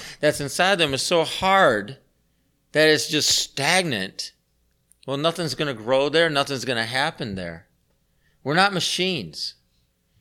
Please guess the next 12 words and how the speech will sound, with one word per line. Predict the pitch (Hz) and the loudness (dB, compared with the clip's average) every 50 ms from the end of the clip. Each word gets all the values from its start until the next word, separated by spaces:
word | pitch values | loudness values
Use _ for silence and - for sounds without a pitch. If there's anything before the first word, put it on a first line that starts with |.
| _ _ _ - | _ _ _ -2
And | 143 147 151 151 151 151 147 | 0 4 4 6 4 4 2
when | 143 143 143 143 | 0 -2 0 2
living | 143 175 185 185 214 208 190 | 2 2 2 2 2 -2 -2
things | 185 - - - 180 190 185 175 151 131 123 120 113 110 - - _ _ _ | -4 -8 -8 -4 0 0 0 0 0 -2 -4 -6 -6 -8 -10 -12 _ _ _
cease | - - - - - - 185 190 185 170 - - | -10 -6 -4 -4 -2 -2 0 -2 -2 -2 -4 -4
to | - 143 | -6 -6
grow, | 113 123 117 127 131 135 151 165 180 196 - - _ _ _ _ - _ _ _ _ _ _ _ _ _ | -6 -4 0 4 4 6 4 4 2 -2 -8 -16 _ _ _ _ -20 _ _ _ _ _ _ _ _ _
when | - 135 143 139 139 143 | -4 -2 -2 0 2 4
living | 160 180 175 202 190 180 | 4 4 4 2 0 0
things | 170 - - 180 185 185 180 170 147 135 117 - - - - - _ | -2 -6 -4 0 0 2 2 2 0 -2 -6 -10 -14 -20 -20 -20 _
cease | - - - - 180 185 185 165 - - | -6 -4 -2 2 2 2 2 2 0 -2
to, | - 160 151 135 120 | 0 2 2 2 2